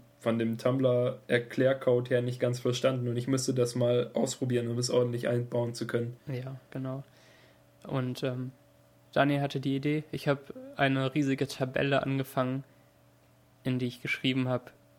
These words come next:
Speaker 2: äh, mit welchen, äh, äh, welche Texte durch was ersetzt werden. Und wahrscheinlich hast du die Tabelle nicht mehr angeschaut seitdem.
Speaker 1: Doch, ich hab die sogar benutzt. Ich hab die Sachen da schön rauskopiert und so. Es
Speaker 2: Oh,
Speaker 1: hat ganz
Speaker 2: cool.
Speaker 1: gut funktioniert.
Speaker 2: Ja, es, es gibt einfach viele Dinge, die man wissen muss,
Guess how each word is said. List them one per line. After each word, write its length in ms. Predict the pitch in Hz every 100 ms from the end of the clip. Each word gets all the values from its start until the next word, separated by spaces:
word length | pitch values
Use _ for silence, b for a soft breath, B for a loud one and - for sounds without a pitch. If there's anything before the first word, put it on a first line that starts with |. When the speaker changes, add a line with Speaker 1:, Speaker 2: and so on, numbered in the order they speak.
| _
Speaker 2:
äh, 240 | - 135 127 131 _ -
mit 240 | 131 123
welchen, 500 | - 127 - 131 127 135 _ _
äh, 100 | - 135 - _ - - -
äh, 320 | 131 123 120 135
welche 280 | 123 127 143
Texte 420 | - 135 - -
durch 120 | 127
was 180 | 131 120
ersetzt 440 | 135 131 131 - -
werden. 320 | 135 135 135 b b b b _ _
Und 280 | 135 127 -
wahrscheinlich 420 | 127 - 131 127
hast 180 | 127 -
du 40 |
die 120 | 127 123
Tabelle 360 | - 127 127
nicht 180 | 123 -
mehr 100 | 123
angeschaut 460 | 131 131 - 123 -
seitdem. 180 | 127 131 175
Speaker 1:
Doch, 100 | 185
ich 180 | - 131
hab 100 | 147
die 100 | 156
sogar 220 | 151 147
benutzt. 360 | 143 143 202 -
Ich 120 | 127
hab 100 | 127
die 100 | 135
Sachen 260 | 135 143 147
da 100 | 123
schön 220 | 123 127
rauskopiert 520 | 123 127 - 127 127 123
und 120 | 117
so. 100 | 123
Es 100 | 120
Speaker 2:
Oh, 60 |
Speaker 1:
hat 60 | 220
ganz 160 | - 131
Speaker 2:
cool. 60 |
Speaker 1:
gut 100 | 131 127
funktioniert. 500 | 127 127 135 135 131 -
Speaker 2:
Ja, 220 | 131 123 - B B B
es, 240 | 139 -
es 200 | - 151
gibt 140 | - 175
einfach 240 | 175 151
viele 220 | 139 151
Dinge, 240 | 143 139 135
die 100 | 127
man 240 | 123 120
wissen 260 | 127 - 127
muss, 320 | 123 120 -